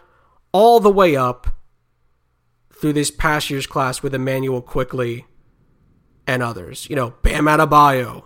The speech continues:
certainly another. Tyler Herro, uh, just made a,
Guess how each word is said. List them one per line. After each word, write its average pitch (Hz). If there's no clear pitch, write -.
certainly 143
another. 131
Tyler 165
Herro, 139
uh, 127
just 147
made 147
a, 135